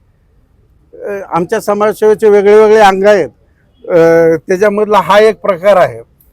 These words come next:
वेळेत एखाद्याला जीवदान मिळालं, तर प्रत्येकाकडे मोबाईल आहे. मोबाईलचा वापर एकशे बाराला कॉल करून जीवन वाचवण्यासाठी करायचा, की नको ते मोबाईलवरचे व्हिडिओ बघण्यामध्ये वेळ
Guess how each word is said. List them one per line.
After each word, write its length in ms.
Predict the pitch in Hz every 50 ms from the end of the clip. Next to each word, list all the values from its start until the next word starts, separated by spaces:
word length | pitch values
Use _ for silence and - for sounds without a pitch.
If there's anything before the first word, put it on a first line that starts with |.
| _ -
वेळेत 320 | 170 185 208 226 214 214
एखाद्याला 420 | 214 180 190 208 196 214 208 214
जीवदान 360 | 202 175 190 196 190 208 214 208
मिळालं, 400 | 202 196 185 180 165 147 139 139 - _ _ _ _ _ _ _
तर 200 | - 196 202 208 208 - - _ _ _ _ _
प्रत्येकाकडे 580 | - 202 180 - 226 202 220 208 180 208 220 214
मोबाईल 440 | 202 190 190 190 196 208 208 196
आहे. 240 | 185 156 143 139 131 131 - _ _ _ _ _ _ -
मोबाईलचा 500 | 160 165 180 190 202 208 208 180 226 214
वापर 400 | 214 208 196 185 - 220 208 202
एकशे 240 | 196 190 - - 214
बाराला 380 | 190 196 196 196 196 202 202
कॉल 240 | 190 - - 208 202
करून 360 | 180 - 202 196 208 208 190
जीवन 400 | 160 180 196 202 226 240 240 240 226 - _ _ _ _ _ _
वाचवण्यासाठी 680 | - 185 196 - - 254 262 277 285 254 - 247 202 247
करायचा, 560 | 233 - 220 226 226 226 - - 202 165 143 131 - _ _ _ _ _ _ _ -
की 80 | 202
नको 400 | 202 208 202 226 240 240 - 277
ते 160 | 269 - 285 277
मोबाईलवरचे 680 | 254 254 247 240 247 240 240 240 247 240 196 190 240
व्हिडिओ 340 | 240 208 226 220 233 233 226
बघण्यामध्ये 640 | 220 226 214 220 226 220 226 233 220 233 254 247
वेळ 180 | 233 240 240